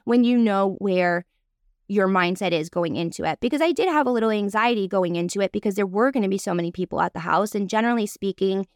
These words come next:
that's overwhelming for me, on top of having to run, you know, an event per se. And we weren't really running it at this particular moment in time. We were just doing, you know, the setup and providing the D J,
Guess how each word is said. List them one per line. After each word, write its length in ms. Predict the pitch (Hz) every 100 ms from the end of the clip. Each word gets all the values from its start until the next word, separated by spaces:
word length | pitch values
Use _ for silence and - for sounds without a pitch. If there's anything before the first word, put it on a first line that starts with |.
| _ _ _ _ _ _ _
that's 240 | 214 202 247
overwhelming 640 | 254 226 165 185 196 175
for 220 | 147 135
me, 260 | 147 190 - _ _ 208
on 100 | 214
top 340 | - 226 226
of 200 | 208 196
having 340 | - 202 202 202
to 140 | 196
run, 500 | 185 202 196 190 190 _ _
you 100 | 208
know, 120 | 214 196
an 160 | 202
event 400 | 190 196 208 - -
per 180 | 190 180
se. 480 | - 165 160 196 -
And 160 | 220 240
we 80 |
weren't 240 | 247 294 269
really 240 | 226 220
running 380 | 180 202 202 180
it 120 | 170 -
at 160 | - -
this 140 | 208
particular 520 | - - 180 170 170
moment 300 | 170 160 151
in 100 | 143
time. 360 | - 170 165 180
We 100 | 196
were 100 | 208
just 220 | 202 -
doing, 400 | 202 196 175 180 _ _
you 100 | -
know, 140 | 214 190
the 120 | 190
setup 560 | - 208 185 185 175 - -
and 500 | 185 175 175 175 - _ _
providing 460 | 220 202 180 170 185
the 80 |
D 200 | 175 262
J, 460 | 233 - 113 95